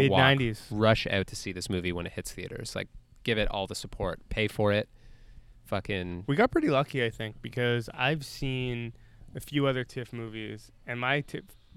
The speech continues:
Speaker 2: previous tiff experiences have been kinda hit or miss.
Speaker 1: Hmm.
Speaker 2: You know, there's been a couple that I was like, "Eh, the one, you know, whatever, it was fine," or, like, "I didn't really like that." But it seems like we're three for three this time.
Speaker 1: Oh, yeah.
Speaker 2: Yeah.
Speaker 1: So, so good. So stellar. And I,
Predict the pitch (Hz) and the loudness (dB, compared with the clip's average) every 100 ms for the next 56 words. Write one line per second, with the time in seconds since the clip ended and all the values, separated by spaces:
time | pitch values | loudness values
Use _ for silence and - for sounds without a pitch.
0 | - _ - 143 139 135 - 123 120 - | -20 _ -6 0 2 2 2 -4 -4 -4
1 | 113 110 - 110 104 110 107 110 104 113 | -4 -4 -4 -6 -4 -4 -4 -4 -2 -2
2 | 107 104 139 - - - 104 90 - - | -2 0 -2 -4 -8 0 2 0 -6 -20
3 | - - - - - 123 123 120 113 139 | -20 -20 -20 -12 -2 2 2 2 0 -2
4 | 135 120 120 110 110 131 - 208 202 185 | 0 0 2 0 0 -4 -6 -4 -2 -2
5 | 147 143 143 147 139 120 139 117 135 139 | -4 -4 -4 -4 -4 -4 -4 -4 -4 -4
6 | - 110 107 110 113 110 110 107 104 110 | -4 -6 -6 -6 -6 -4 0 -2 -2 -4
7 | 120 117 107 104 107 107 110 110 107 - | -4 -2 -4 -2 -4 -4 -4 -4 -6 -16
8 | - - - - - 120 110 - - 123 | -20 -20 -20 -20 2 4 4 0 -8 -8
9 | - 147 143 131 117 110 - - - - | -4 -2 0 2 2 0 -8 -20 -20 -12
10 | - 123 117 143 139 - 117 131 139 - | -6 -4 -4 0 0 0 -4 -2 -4 -6
11 | - - - - 120 117 110 _ - - | -20 -16 -16 -14 -12 -12 -14 _ -20 -2
12 | 147 107 104 92 - - - - - - | 0 0 -2 -4 -10 -14 -16 -8 -2 4
13 | 170 - - 180 131 107 90 - 123 120 | 4 4 4 4 6 4 2 0 2 2
14 | - 107 95 95 110 | 2 0 0 0 2